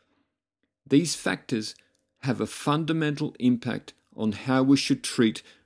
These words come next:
Marx's predictions and his imperative for revolutionary anti-capitalist upheaval. Bernstein had pointed out in the late eighteen hundreds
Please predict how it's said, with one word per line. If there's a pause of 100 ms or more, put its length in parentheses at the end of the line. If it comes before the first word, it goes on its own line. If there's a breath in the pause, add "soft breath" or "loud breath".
(100)
Marx's
predictions (560)
and
his
imperative (360)
for
revolutionary (420)
anti-capitalist (140)
upheaval. (1700 loud breath)
Bernstein (340 soft breath)
had
pointed
out (100)
in
the
late
eighteen
hundreds